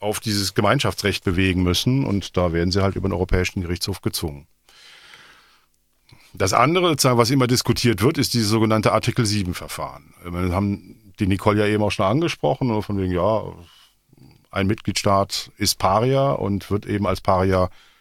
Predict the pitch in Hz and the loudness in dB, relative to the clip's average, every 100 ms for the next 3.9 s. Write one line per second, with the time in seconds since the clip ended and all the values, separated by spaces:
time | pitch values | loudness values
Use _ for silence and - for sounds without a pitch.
0 | _ - - 113 113 - 123 143 - 143 | _ -6 0 2 2 2 0 0 0 -2
1 | 151 - - 107 107 101 - 98 98 98 | -2 -4 -6 -4 -2 -2 -2 -2 0 0
2 | 104 - 104 101 98 95 - 98 98 92 | -2 -2 -2 -2 -2 -4 -4 -2 0 0
3 | 104 - 85 - 78 85 110 - | 0 0 -4 -4 -2 0 0 -2